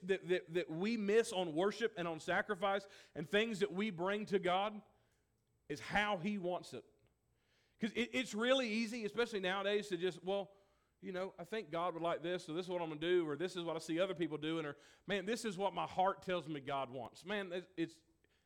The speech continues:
it's idiotic. Because the truth of the matter is, we make this book so hard, but God has laid out exactly what he wants and how he wants it. And the sooner that we, me, myself included,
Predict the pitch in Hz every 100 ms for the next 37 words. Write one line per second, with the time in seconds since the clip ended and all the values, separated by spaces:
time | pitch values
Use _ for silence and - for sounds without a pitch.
0 | _ _ _ _ _ _ _ _ _ _
1 | _ _ _ _ - 131 - 190 190 165
2 | 127 - - _ _ _ _ _ _ _
3 | _ _ - 156 185 165 151 208 214 220
4 | 190 180 185 180 165 175 202 - - _
5 | _ _ _ 156 214 214 226 226 202 196
6 | 151 214 220 - 208 202 - 190 196 220
7 | 190 - _ _ _ _ 160 185 175 202
8 | 208 175 170 196 185 185 160 143 131 180
9 | 180 180 160 156 147 147 - 131 117 147
10 | 139 127 117 98 - _ _ _ _ _
11 | _ _ _ _ _ _ - _ - 165
12 | 165 185 - - 240 269 202 196 175 160
13 | 170 202 208 208 - 156 185 202 156 151
14 | 147 175 190 170 170 202 180 151